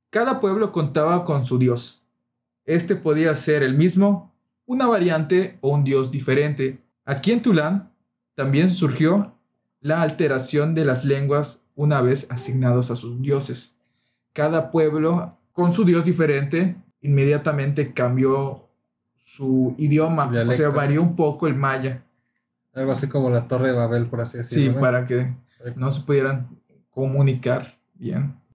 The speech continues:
Speaker 2: Pues como que ya les digo, ya la segun-, una cultura más que toca esto de que según todos hablan la misma lengua y de repente por dioses, en el, en el caso de Babilo-, en la Torre de Babel, fue este, en...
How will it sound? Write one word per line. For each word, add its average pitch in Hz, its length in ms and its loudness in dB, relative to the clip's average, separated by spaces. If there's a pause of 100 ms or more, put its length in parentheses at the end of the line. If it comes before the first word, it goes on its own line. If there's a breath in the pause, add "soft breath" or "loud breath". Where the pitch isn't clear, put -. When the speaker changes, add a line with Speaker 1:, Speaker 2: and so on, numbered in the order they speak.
(320)
Speaker 2:
Pues 127 180 -4
como 131 140 0
que 127 60 2
ya 147 80 4
les 156 160 -2
digo, 151 160 2
ya 147 120 2
la 170 80 2
segun-, 147 360 -2
una 165 440 2
cultura 143 320 0
más 147 180 0
que 151 80 -4
toca 143 360 -2
esto 139 260 -2
de 123 160 -2
que 113 320 -8 (640 loud breath)
según 143 300 0
todos 156 240 0
hablan 147 240 4
la 131 100 2
misma 143 220 4
lengua 147 280 2
y 151 40 2
de 127 120 2
repente 120 1120 -2 (320)
por 117 420 0 (140)
dioses, 143 640 0
en 131 140 2
el, 117 100 2
en 127 160 0
el 123 60 -2
caso 139 200 -2
de 135 80 0
Babilo-, 120 380 0
en 120 200 2
la 110 280 -4
Torre 131 180 0
de 131 80 0
Babel, 156 400 -2
fue 123 240 -2
este, 123 260 -2
en... 107 340 -8